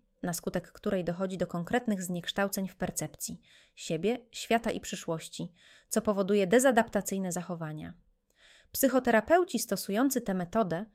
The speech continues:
skoncentrowani są na eliminacji zaburzeń myślenia oraz na uczeniu pacjenta tego,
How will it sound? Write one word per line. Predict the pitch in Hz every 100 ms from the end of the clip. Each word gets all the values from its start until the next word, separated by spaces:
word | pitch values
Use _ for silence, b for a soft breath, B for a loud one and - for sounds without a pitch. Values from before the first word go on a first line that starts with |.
| b b b
skoncentrowani | - - 208 220 214 208 269 320
są | 277 254 233
na | 220 208 - _
eliminacji | 269 269 240 208 226 254 202
zaburzeń | 180 165 165 160 160
myślenia | 160 - 151 156 185 240 B B B
oraz | - 208 208
na | 220
uczeniu | - 185 269 311
pacjenta | 302 208 226 226 202
tego, | 196 208 160 160